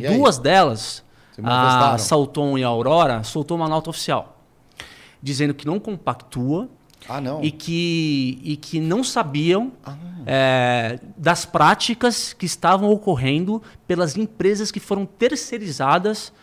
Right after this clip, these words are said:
Speaker 2: pra trabalhar, pra fornecer mão de obra pra tra-, de trabalho pros campos de uva
Speaker 1: Nossa. Ah.
Speaker 2: ali no interior.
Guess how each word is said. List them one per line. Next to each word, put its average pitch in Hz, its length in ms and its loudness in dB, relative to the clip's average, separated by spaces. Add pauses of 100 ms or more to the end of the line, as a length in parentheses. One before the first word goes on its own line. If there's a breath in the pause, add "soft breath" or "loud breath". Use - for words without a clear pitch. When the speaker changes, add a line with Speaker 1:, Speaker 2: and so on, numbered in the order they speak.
(220 loud breath)
Speaker 2:
pra 156 120 -2
trabalhar, 160 460 0
pra 156 440 0
fornecer 170 460 -2
mão 214 140 0
de 156 120 -2
obra 165 280 4
pra 185 100 -2
tra-, 175 180 -2
de 156 160 -6
trabalho 147 540 2
pros 170 280 -8
campos 175 340 -4
de 156 140 -2
uva 196 380 4 (300)
Speaker 1:
Nossa. 107 420 -14
Ah. 139 160 -8
Speaker 2:
ali 135 140 0
no 143 140 0
interior. 127 460 -2